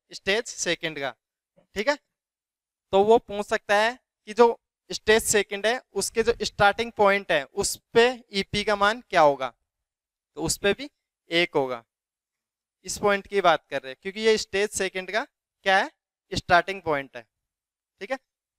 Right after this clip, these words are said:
एक पूछ सकता है वो कि जो स्टेज सेकंड है, ठीक है, स्टेज सेकंड के एंड में, स्टेज सेकंड कहाँ एंड हो रही है? इस पॉइंट पे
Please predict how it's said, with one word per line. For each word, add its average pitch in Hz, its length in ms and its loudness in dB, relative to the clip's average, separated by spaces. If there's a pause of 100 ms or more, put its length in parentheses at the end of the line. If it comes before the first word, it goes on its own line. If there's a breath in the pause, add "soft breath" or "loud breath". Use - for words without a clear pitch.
(460)
एक 214 240 0
पूछ 220 180 -2
सकता 233 260 0
है 233 60 6
वो 247 140 6
कि - 600 -18
जो 233 260 6
स्टेज 226 440 0
सेकंड 208 460 -2
है, 143 120 0 (520)
ठीक 208 120 -10
है, 254 120 -8 (160)
स्टेज 214 460 -2
सेकंड 208 460 -4
के 247 180 0 (460)
एंड 196 340 2
में, 190 220 -4 (800)
स्टेज 196 400 -4
सेकंड - 680 -10
कहाँ 180 260 0
एंड 214 180 -2
हो 214 80 4
रही 226 120 -4
है? 262 80 -2 (400)
इस 240 160 -8
पॉइंट 202 320 0
पे 262 160 2